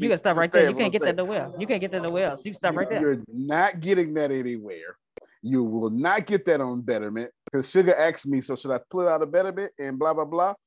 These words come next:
Speaker 2: And I told her, "We'll talk about it." So Sugar, I answer you right now. Yes, you should. Mm, yes, you should. In this case, should you ever pull something out of Betterment? No.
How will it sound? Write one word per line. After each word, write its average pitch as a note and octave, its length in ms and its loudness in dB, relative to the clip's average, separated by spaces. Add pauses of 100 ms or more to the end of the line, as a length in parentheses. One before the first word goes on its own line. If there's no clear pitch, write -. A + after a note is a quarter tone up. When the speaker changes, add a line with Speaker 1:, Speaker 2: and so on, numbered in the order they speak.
(320)
Speaker 2:
And B2+ 80 -2
I C3+ 60 0
told C#3+ 180 -2
her, C3+ 80 0
"We'll B2+ 160 -4
talk C#3 260 -2
about G2+ 300 -8
it." - 100 -18
So - 120 -14
Sugar, D3+ 240 -2
I B2+ 140 0
answer F3 220 -4
you A2 160 -8
right A2+ 240 -4
now. C3 240 -2 (100)
Yes, D#3+ 360 -2
you G#2+ 80 -12
should. - 280 -6 (1000)
Mm, C3+ 200 -2
yes, C#3 340 0
you C3+ 100 -2
should. G2 380 -8
In B2+ 200 -2
this C#3 280 -2
case, - 340 -12 (380)
should C3+ 160 -4
you C3+ 120 -4
ever D#3+ 220 0
pull F#3 220 0
something F3 260 -2
out E3+ 60 -2
of E3 80 -6
Betterment? F#3+ 400 -4
No. G#2+ 340 -10